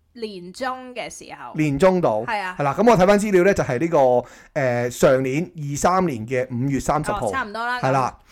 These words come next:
Speaker 2: 咁呢個時候就開始解-，解除啊嘛。
Speaker 1: 係。
Speaker 2: 但係你記唔記得喺呢一個時間之前，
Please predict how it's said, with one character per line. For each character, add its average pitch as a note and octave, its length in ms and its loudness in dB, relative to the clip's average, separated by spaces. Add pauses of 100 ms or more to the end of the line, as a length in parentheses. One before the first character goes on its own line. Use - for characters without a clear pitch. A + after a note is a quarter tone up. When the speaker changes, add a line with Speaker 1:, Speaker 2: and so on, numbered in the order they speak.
(160)
Speaker 2:
咁 G3+ 100 4 (400)
呢 D4 160 0
個 A#3+ 100 8
時 D3+ 180 -2
候 B2+ 100 -2
就 C3 80 -4
開 F#3 240 2
始 E3 120 -4
解-， A2 300 -6 (100)
解 C3 100 -2
除 C3+ 100 -10
啊 G#2+ 120 -10
嘛。 G#2+ 200 -10 (180)
Speaker 1:
係。 A3 180 -10
Speaker 2:
但 F#3+ 140 4
係 - 20 4
你 A#3 60 4
記 D4+ 140 0
唔 G#3+ 60 4
記 G#3 60 6
得 D4 80 6
喺 A3+ 140 2
呢 A#3+ 140 -2
一 C4 140 2 (240)
個 D#3 180 2
時 C3 280 -10
間 C3+ 280 -2
之 F3+ 200 -6
前， F2 320 -14